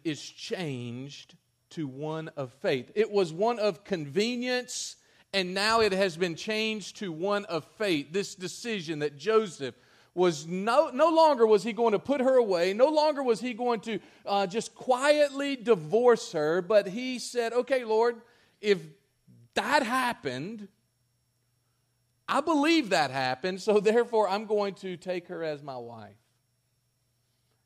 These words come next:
And that was one of faith. That was hard. You and I don't understand the gravity of or the weight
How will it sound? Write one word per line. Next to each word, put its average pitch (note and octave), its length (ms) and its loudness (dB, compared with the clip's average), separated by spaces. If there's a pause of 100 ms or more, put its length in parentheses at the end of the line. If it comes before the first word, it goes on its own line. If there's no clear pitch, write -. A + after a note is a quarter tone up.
(100)
And B2 140 -14
that D3+ 200 -10
was A#2 220 -14
one B2 340 -12
of G#2 160 -14 (460)
faith. G#2+ 160 -16 (1200)
That D#3 200 -8
was G#2 180 -18 (260)
hard. G2+ 400 -16 (1300)
You D#3+ 260 -12
and D#3 100 -8
I C#3+ 100 -6
don't C#3+ 280 -10
understand B2 800 -14 (580)
the B2+ 140 -8
gravity A#2+ 960 -6
of B2 420 -4 (280)
or A#2+ 180 -6
the A2+ 140 -2
weight A#2+ 600 -6